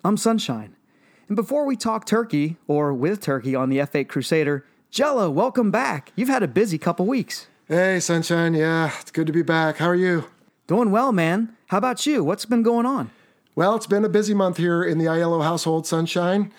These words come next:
Speaker 2: As many of our listeners know, we've had a lot going on. Uh, one is that my oldest son, Slater, who often helps with the show,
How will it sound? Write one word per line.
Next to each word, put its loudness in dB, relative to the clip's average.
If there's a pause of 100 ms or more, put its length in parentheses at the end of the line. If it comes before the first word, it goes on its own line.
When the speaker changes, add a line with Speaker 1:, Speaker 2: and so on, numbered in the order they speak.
(280)
Speaker 2:
As -2
many 2
of 0
our 0
listeners -2
know, 0
we've -2
had -2
a -2
lot -2
going 0
on. -2 (320)
Uh, -2
one 0
is -2
that 0
my 0
oldest -2
son, 0
Slater, -2
who -2
often -4
helps -2
with -6
the -4
show, -2